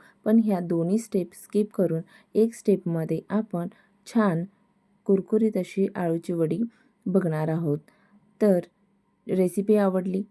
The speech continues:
तर चॅनलला लाईक करा आणि चॅनलला सबस्क्राईब करायला विसरू नका. तर इथं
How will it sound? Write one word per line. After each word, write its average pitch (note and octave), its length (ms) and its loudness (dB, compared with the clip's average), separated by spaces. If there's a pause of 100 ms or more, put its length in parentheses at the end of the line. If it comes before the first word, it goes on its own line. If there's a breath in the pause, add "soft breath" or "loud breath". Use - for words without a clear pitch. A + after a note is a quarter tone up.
(140)
तर F#3+ 60 -6
चॅनलला E3+ 520 -2
लाईक E3+ 260 -4 (100)
करा E3+ 220 -2 (300 loud breath)
आणि F3 320 0 (120)
चॅनलला E3+ 320 0
सबस्क्राईब F#3 500 -2
करायला D#3 340 -4
विसरू D#3 400 -6
नका. D3+ 300 -4 (720 soft breath)
तर A3+ 60 6
इथं G3 340 2